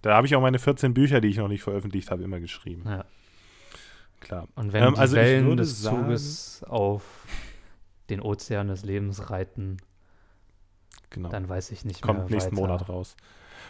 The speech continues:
Speaker 1: Okay, äh, dann würde ich sagen, das stimmt, ähm, das stimmt nicht, aber den, den zweiten, äh, also Stufe sechs,
Speaker 2: Okay.
Speaker 1: wenn Stufe null stimmt ist und Stufe sieben
Speaker 2: Einigen uns
Speaker 1: stimmt
Speaker 2: einfach
Speaker 1: nicht ist.
Speaker 2: darauf, dass,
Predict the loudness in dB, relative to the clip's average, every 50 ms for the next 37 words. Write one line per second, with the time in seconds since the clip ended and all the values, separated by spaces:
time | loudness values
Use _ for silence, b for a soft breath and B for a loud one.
0 | B B -6 0 2 4 4 4 6 6 8 8 8 6 4 4 2 2 2 4
1 | 4 4 4 4 2 0 0 -2 -2 0 2 2 2 2 0 -2 -6 -10 -6 -4
2 | -2 0 0 0 -2 -2 -2 -2 -2 -2 0 0 2 2 0 0 0 0 2 2
3 | 2 2 2 4 4 4 4 2 2 0 0 0 0 -2 -2 -2 0 0 0 0
4 | 0 -4 -4 -2 -2 -4 -4 -4 -6 -8 -10 -10 -10 -8 -8 -8 -10 -12 -12 -16
5 | _ -20 -16 -10 -6 -6 -4 -2 0 0 0 0 0 -4 -4 0 0 0 0 0
6 | -2 -10 -8 -6 -8 -8 -6 -4 -4 -4 -4 -4 -6 -6 -6 -6 -4 -4 -2 -2
7 | 2 4 4 4 2 0 -4 -4 -4 -4 -4 -6 -8 -8 -8 -10 -10 -10 -10 -10
8 | -8 -8 -4 0 4 6 6 6 6 6 4 2 0 -2 -2 -2 -2 -2 -2 0
9 | 2 4 4 4 4 2 0 0 -4 -6 -6 -6 -8 -12 -16 -16 _